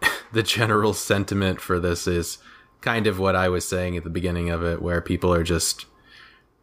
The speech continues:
railing against it because, well, queer-, clearly, you know, Square Enix is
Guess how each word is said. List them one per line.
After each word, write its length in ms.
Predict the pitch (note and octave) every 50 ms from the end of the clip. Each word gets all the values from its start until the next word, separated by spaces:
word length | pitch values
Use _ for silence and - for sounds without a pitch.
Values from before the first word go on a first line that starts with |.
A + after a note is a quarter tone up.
| _ _ _
railing 680 | - A2 G#2+ G#2+ A#2 A#2 A2+ A2+ A2 G#2+ G#2 G#2 G2+ G2
against 500 | F#2+ F#2 F#2 G2+ F#2+ F#2+ F#2 F2+ - -
it 180 | F#2+ F#2 F2 -
because, 480 | G2 F2+ - - F#2+ F2+ E2+ E2 E2
well, 320 | F2+ F#2+ F#2 F2+ F2 E2+ E2+
queer-, 460 | - - - G2+ G2 F#2+ F#2+ E2+ -
clearly, 500 | - - - B2 A2 G#2 G2+ F#2+ F#2 F2+ F2
you 80 | F2+ F#2
know, 220 | F2+ F2 E2+ E2+
Square 420 | E2+ - - - - F#2+ F2 F2
Enix 360 | F2 F2 F2 F2 E2+ - - -
is 300 | E2 D#2+ D#2+ - -